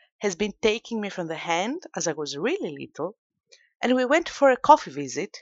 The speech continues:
to one of her friend's house. And there we were, three Artemis, my grandma, her friend, and me, all three with the same name, drinking coffee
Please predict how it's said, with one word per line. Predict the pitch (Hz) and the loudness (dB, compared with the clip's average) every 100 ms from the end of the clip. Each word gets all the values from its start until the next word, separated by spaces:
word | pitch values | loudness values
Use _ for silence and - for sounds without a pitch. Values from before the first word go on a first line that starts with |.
| _ - | _ -2
to | 233 | 6
one | 247 262 | 6 6
of | 269 | 0
her | 240 | -6
friend's | - 240 233 - | -2 -2 -2 -2
house. | - 214 131 131 - - - _ _ _ _ _ _ _ - - | 6 6 6 0 -14 -18 -20 _ _ _ _ _ _ _ -8 -2
And | 208 202 | -2 2
there | 214 254 381 - 220 | 4 4 2 -4 -4
we | 226 | 2
were, | 220 180 127 - _ _ _ - | 4 6 4 -4 _ _ _ -6
three | - 427 - | 0 2 6
Artemis, | 226 - - 135 131 - - _ _ _ | 4 4 -2 -10 -8 -8 -8 _ _ _
my | - 147 | -4 2
grandma, | 175 196 240 330 427 - _ _ - | 6 6 4 0 -2 -4 _ _ -8
her | 208 | -6
friend, | - 302 415 - | 2 2 2 0
and | 285 240 | 0 0
me, | 185 131 _ _ _ _ _ _ _ - | -2 -6 _ _ _ _ _ _ _ 6
all | 202 302 | 8 8
three | 403 - 311 427 _ _ _ - | 2 -4 -4 -4 _ _ _ -6
with | 208 175 | -4 -2
the | |
same | - 202 208 | -2 -2 -2
name, | 208 180 139 139 143 _ _ _ - | -2 -2 -2 -8 -16 _ _ _ -4
drinking | 240 240 254 233 - | -2 0 -2 -4 0
coffee | - 247 - 320 | 4 4 4 -8